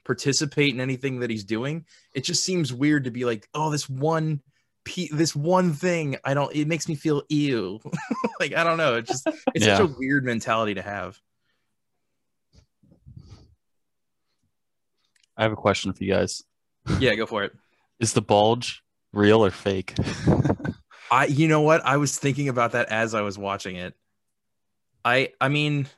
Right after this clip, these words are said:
Speaker 1: it's him as the snake, right? He's in so many prosthetics, I couldn't really tell.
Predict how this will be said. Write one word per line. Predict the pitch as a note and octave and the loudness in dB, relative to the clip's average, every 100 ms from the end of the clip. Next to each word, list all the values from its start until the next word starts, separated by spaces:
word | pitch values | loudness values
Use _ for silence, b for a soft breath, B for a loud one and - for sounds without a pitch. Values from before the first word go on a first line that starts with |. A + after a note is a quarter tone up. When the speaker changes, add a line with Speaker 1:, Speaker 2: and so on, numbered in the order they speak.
| _ _ - | _ _ 0
Speaker 1:
it's | D#3 - | 0 2
him | G#3 A3 | 0 0
as | C3+ C#3+ C3 | 0 -2 -2
the | A2+ | -4
snake, | - C#3+ A#2+ - | -4 -2 -2 -2
right? | G2+ | -2
He's | B2+ C#3+ | 0 0
in | D3+ | 0
so | - E3 D#3 | 0 0 -2
many | D3 C3+ A#2 G2+ - | 0 -2 -4 -8 -10
prosthetics, | G#2+ G#2 B2 A2 F#2 | -8 -4 -4 -2 -4
I | |
couldn't | F#2+ A2+ G#2+ | -6 -6 -6
really | G#2 G#2 F#2 | -6 -4 -6
tell. | - G2 F2+ E2+ | -6 -8 -8 -12